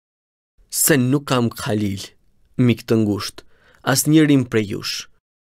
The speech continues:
Vërtet Allahu më ka bërë mua khalil, ashtu siç bëri Ibrahimin.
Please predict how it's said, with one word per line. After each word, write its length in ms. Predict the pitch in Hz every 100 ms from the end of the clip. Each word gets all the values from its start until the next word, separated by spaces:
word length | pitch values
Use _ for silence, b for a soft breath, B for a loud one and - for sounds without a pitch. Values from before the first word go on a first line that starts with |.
| _ -
Vërtet 360 | 120 120 127 135
Allahu 440 | 123 120 120 120
më 120 | 113 107
ka 80 | 110
bërë 240 | 104 113
mua 280 | 110 110 107
khalil, 480 | - 113 110 107 104 - _ _ -
ashtu 340 | 135 - 151
siç 280 | 139 139 120
bëri 240 | 127 127 120
Ibrahimin. 540 | 113 117 113 98 98